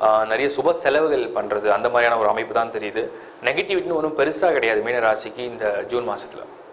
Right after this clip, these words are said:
நீங்க இந்த ராசி பலன் எல்லாமே இப்ப பாத்தீங்க. என்னுடைய வெப்சைட் வந்து டபிள்யூ டபிள்யூ டபிள்யூ ஆஸ்ட்ரோ சாரா டாட் காம்.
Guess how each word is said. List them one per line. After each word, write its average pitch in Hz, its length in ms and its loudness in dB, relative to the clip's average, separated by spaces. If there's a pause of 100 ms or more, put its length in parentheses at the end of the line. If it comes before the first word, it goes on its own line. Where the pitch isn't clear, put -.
(240)
நீங்க 123 200 -4
இந்த 120 120 4
ராசி 143 260 4
பலன் 147 200 2
எல்லாமே 131 340 4
இப்ப 120 200 2
பாத்தீங்க. 110 540 0 (580)
என்னுடைய 120 400 2
வெப்சைட் 123 360 2
வந்து 131 500 0
டபிள்யூ 131 360 2
டபிள்யூ 127 340 0
டபிள்யூ 123 440 0 (140)
ஆஸ்ட்ரோ 123 420 2
சாரா 113 400 4
டாட் 107 300 0
காம். 110 280 2